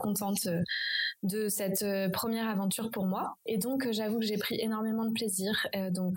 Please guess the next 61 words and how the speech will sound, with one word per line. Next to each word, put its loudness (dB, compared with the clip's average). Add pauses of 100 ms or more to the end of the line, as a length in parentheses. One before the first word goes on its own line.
euh, 2
il 4
y 2
a 0
la, -2
la -4
réalisation -6
d'un, -6
d'un -4
second -6
documentaire -6
qui, -6
euh, 0 (480)
qui -2
a 0
un 2
projet 0
peut-être -2
pas 0
à 0
court 0
terme, 0
mais, 2
euh, 0
en 2
tout 0
cas, 2
euh, 2
qui -2
sera 0
là, 2
euh, 4 (300)
je 0
pense, 0
dans 0
les 2
années 2
à -2
venir. 2 (400)
Voilà, 0
la, 0
la 0
bouse 0
de -2
vache, 0
c'est 0
un, 2
c'est -2
un 2
sujet, 0
euh, 2
qui 0
peut 0
nous 0
faire -2
rire 0
et 0
en -4
même -4
temps, -6
euh, -4